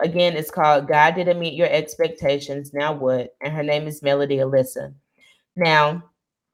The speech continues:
her, um, video was based on Luke chapter seven, verses eighteen through twenty-three. And this was about, um,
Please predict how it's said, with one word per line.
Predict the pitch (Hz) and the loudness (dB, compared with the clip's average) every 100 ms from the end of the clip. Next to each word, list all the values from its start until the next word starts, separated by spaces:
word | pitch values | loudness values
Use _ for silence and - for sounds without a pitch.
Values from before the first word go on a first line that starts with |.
| _ _ _ _ _ _ | _ _ _ _ _ _
her, | - 202 240 - | 0 2 2 0
um, | 185 170 160 | -2 -2 -2
video | 160 156 147 139 139 139 | -2 2 4 6 6 2
was | 139 151 151 | -2 -4 -2
based | - 151 147 147 | 0 0 0 -2
on | 143 139 135 135 - | -4 -4 -6 -10 -12
Luke | 135 160 208 226 - - | -4 0 0 -4 -16 -10
chapter | - 165 160 151 | 0 0 2 -6
seven, | 151 156 156 170 175 190 _ _ _ _ - | 0 2 4 0 -4 -8 _ _ _ _ 0
verses | 160 165 160 147 - | 2 2 0 -2 0
eighteen | 160 165 - 165 160 | 0 -2 -4 -4 -4
through | 156 143 | -6 -6
twenty-three. | - 147 139 139 165 135 131 139 _ _ _ _ - | -4 -4 -4 0 2 2 -2 -12 _ _ _ _ -6
And | 156 151 151 143 | 0 0 0 0
this | 175 247 262 | 0 0 -2
was | 233 214 | -2 2
about, | 180 160 151 147 143 - | 2 4 6 6 4 0
um, | 143 143 143 139 139 151 160 | -2 0 0 -2 -6 -10 -14